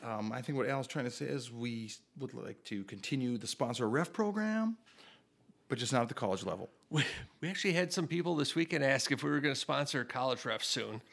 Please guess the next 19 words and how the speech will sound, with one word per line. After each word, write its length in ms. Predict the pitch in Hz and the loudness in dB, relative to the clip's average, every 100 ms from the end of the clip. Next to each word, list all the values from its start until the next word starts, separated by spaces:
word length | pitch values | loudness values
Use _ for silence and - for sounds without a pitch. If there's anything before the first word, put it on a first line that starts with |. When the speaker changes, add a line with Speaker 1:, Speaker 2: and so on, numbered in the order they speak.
| - | -20
Speaker 2:
<laughs> 180 | - - | -10 -4
Speaker 1:
I 280 | - - - - 196 - - - - - - - - - 110 104 | -2 0 0 2 0 0 -10 -10 -10 -10 -10 -16 -10 -10 -10 -10
don't 120 | 104 | -8
know, 280 | 101 104 98 95 95 - - - - - | -6 -6 -6 -8 -14 -20 -20 -20 -20 -14
man. 220 | 117 - | -8 -6
Speaker 2:
Oh. 300 | 156 156 131 104 - - - - - - - 143 - | -6 -6 -10 -14 -20 -20 -20 -20 -20 -20 -14 -4 0
Speaker 1:
Okay, 320 | 160 147 120 113 | 4 6 6 2
I 120 | 113 170 | 2 2
know 160 | 202 | 2
you 100 | 151 | 0
got 220 | 139 127 | 2 2
more 560 | 117 123 135 117 90 87 - - - - - - - | 2 2 2 2 0 -2 -10 -16 -16 -18 -20 -20 -14
college 380 | - 120 101 98 | -6 -4 -4 -4
stuff. 460 | - 101 - - 147 | -4 -6 -10 -14 -8
Speaker 2:
Oh, 80 | 139 | -6
boy. 260 | 127 110 110 | -4 -2 -4
Speaker 1:
Like, 120 | 110 | -4
there 100 | 131 | -2
was 240 | 123 - | -2 -4